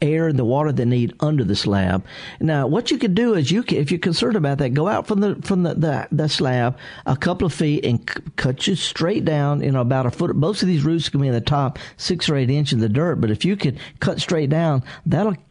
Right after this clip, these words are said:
cut the ones that are next to your slab and tree, and, but leave the ones that are growing on out in the yard.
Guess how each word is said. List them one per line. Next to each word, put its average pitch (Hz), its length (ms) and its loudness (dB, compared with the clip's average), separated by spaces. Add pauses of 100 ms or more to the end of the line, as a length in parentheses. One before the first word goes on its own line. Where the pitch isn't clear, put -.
(200)
cut 240 200 -2
the 165 100 0
ones 151 300 2
that 139 100 2
are 123 100 2
next 123 360 0
to 139 60 0
your 110 140 2
slab 104 460 0 (180)
and 120 160 0
tree, 170 240 -2
and, 135 320 0
but 127 140 2
leave 165 260 2
the 139 80 2
ones 139 240 0
that 139 60 0
are 120 60 0
growing 131 220 0
on 120 160 0
out 117 140 0
in 117 60 0
the 107 100 2
yard. 110 480 0